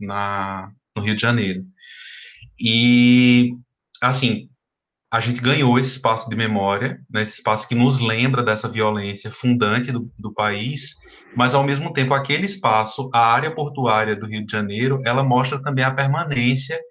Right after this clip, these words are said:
dessa lógica de apagamento e de conciliação, porque você tem o Cais do Valongo, né, o, ali no lado,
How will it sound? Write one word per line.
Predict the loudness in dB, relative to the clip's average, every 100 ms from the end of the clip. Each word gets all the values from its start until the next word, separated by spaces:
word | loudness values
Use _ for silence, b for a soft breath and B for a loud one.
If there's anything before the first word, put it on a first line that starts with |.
| b b -4
dessa | 0 0 0
lógica | 2 2 0 -2 -4 -4
de | -2
apagamento | -2 0 -2 0 0 0 0 -2 -4 -8
e | -6
de | -6
conciliação, | -4 -4 -4 -2 -2 -2 -4 -4 -6 _ b b b
porque | -8 -4
você | -4 -2 -2
tem | 0
o | 0
Cais | 0 0
do | 0
Valongo, | 0 0 0 0 -2 -4 -10 _ _
né, | -6 -4 -4 -4
o, | -8 -10 -14 _ _ _ _ _ _ _ _ _ _
ali | -2 -2 -2 -6 -8
no | 0 2 4
lado, | 4 4 4 2 -2 -6